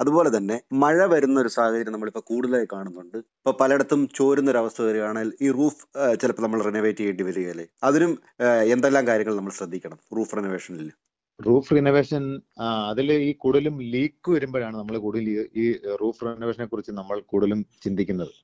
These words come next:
Speaker 2: അല്ലെങ്കിൽ അതിന്റെ aesthetic നല്ല അതിന്റെ ഭംഗിക്ക് വേണ്ടി നമ്മൾ ഈ രണ്ട് കാര്യങ്ങളാണ് നമ്മൾ കൂടുതലും ശ്രദ്ധിക്കുന്നത്. നമ്മൾ കൂടുതലും, ആം, കുറേ കാലം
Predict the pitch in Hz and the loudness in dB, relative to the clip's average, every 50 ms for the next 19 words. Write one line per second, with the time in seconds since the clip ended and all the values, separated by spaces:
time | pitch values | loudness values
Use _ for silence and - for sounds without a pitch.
0 | _ _ _ _ - - 110 113 113 120 147 139 123 120 120 131 127 120 117 - | _ _ _ _ -4 2 2 4 4 4 4 4 2 2 2 2 2 2 2 -2
1 | 127 - 120 120 123 117 113 113 117 - 110 113 117 113 - _ - - 113 98 | -4 -4 -4 -2 -2 -4 -2 -2 -4 -4 -4 -4 -4 -4 -4 _ -12 -14 -12 -6
2 | - 127 120 135 147 143 - 170 156 139 123 117 113 131 127 117 117 123 123 135 | -6 -4 -2 -2 -2 0 2 2 2 2 2 0 -2 -6 -6 -6 -8 -6 -4 -2
3 | 131 127 123 120 117 123 117 113 110 113 117 117 120 117 113 107 107 107 113 107 | -2 -2 -2 0 0 0 0 0 0 -2 -6 -6 -6 -6 -6 -8 -8 -12 -14 -12
4 | 98 107 104 104 104 98 110 98 92 98 95 95 92 95 107 120 _ _ _ _ | -10 -8 -8 -8 -10 -12 -14 -14 -14 -14 -18 -16 -16 -16 -18 -18 _ _ _ _
5 | - _ _ _ _ - 156 151 151 165 175 160 156 151 151 151 151 151 151 151 | -20 _ _ _ _ -6 -2 2 4 4 4 4 4 4 2 2 0 -2 -8 -12
6 | 113 135 139 131 131 131 127 123 120 120 120 120 120 - - - - - - - | -12 -8 -6 -6 -6 -6 -6 -8 -8 -8 -8 -8 -8 -10 -12 -18 -20 -16 -6 0
7 | 143 139 151 156 165 175 - 160 143 135 135 139 143 143 147 143 - | 2 4 4 4 4 2 0 -2 -4 -4 -4 -6 -6 -8 -12 -14 -20